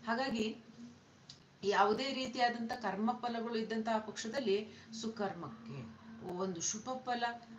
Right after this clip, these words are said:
ಅಶುಭ ಕರ್ಮಕ್ಕೆ ಅಶುಭ ಫಲ ಅಂತಾನೆ ಇರುತ್ತೆ. ಯಾವ್ಯಾವ್ದು ಶುಭ ಫಲ ಎಷ್ಟಿದೆ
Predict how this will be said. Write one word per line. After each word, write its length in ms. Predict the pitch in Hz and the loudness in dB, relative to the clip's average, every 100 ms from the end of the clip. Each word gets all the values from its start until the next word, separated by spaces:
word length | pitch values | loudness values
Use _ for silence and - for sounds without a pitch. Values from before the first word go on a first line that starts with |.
| - | 0
ಅಶುಭ 340 | 220 226 302 226 | 4 4 4 0
ಕರ್ಮಕ್ಕೆ 540 | 208 165 160 156 254 | -2 -6 -6 -10 -12
ಅಶುಭ 480 | - 208 202 226 214 | -8 -6 -4 0 0
ಫಲ 240 | 214 196 | 0 0
ಅಂತಾನೆ 400 | 175 170 170 160 | -2 -4 -8 -8
ಇರುತ್ತೆ. 320 | 143 135 - - - - 202 | -8 -10 -12 -16 -20 -8 2
ಯಾವ್ಯಾವ್ದು 720 | 226 240 254 254 233 190 - - - | 10 10 10 6 4 2 -2 -14 -6
ಶುಭ 240 | - 233 254 | -4 0 2
ಫಲ 240 | 269 269 | 2 2
ಎಷ್ಟಿದೆ 480 | 262 247 - 247 | 2 2 0 0